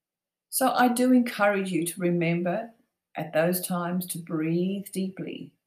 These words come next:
fill that belly with breath, and take time out every day to meditate, being grateful for what you have.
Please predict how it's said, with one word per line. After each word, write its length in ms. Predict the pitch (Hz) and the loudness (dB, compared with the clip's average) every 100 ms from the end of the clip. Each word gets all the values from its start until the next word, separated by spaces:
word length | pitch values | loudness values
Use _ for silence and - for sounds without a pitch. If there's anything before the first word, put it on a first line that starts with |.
| _ _ _ - - | _ _ _ -20 -6
fill 300 | 175 196 185 | -4 -2 0
that 220 | 196 190 | -2 0
belly 260 | 170 175 170 | 2 2 2
with 240 | 170 - | 0 -4
breath, 540 | - - - _ _ _ _ _ _ _ _ _ _ _ _ _ _ _ | -6 -6 -10 _ _ _ _ _ _ _ _ _ _ _ _ _ _ _
and 160 | 202 214 | 0 2
take 440 | - 247 294 - | 4 2 2 -4
time 380 | - 226 226 220 | -6 2 2 2
out 360 | - 202 202 - - | 4 4 4 -2 -6
every 400 | 208 208 220 202 | -8 -4 -6 0
day 500 | 196 175 151 175 175 | 2 4 0 -6 -6
to 140 | - | -2
meditate, 880 | 165 160 165 160 - - - - - - _ _ _ _ _ _ _ _ _ _ | 2 2 0 -4 -6 -10 -12 -8 -8 -8 _ _ _ _ _ _ _ _ _ _
being 220 | 185 190 190 | -2 2 2
grateful 800 | 180 196 233 - 220 220 220 - | 8 8 8 2 -2 -2 -2 -4
for 140 | 190 180 | -2 2
what 340 | 180 180 - | 2 0 -6
you 140 | 190 | -6
have. 540 | 165 - 175 175 160 | -6 -6 -6 -4 -8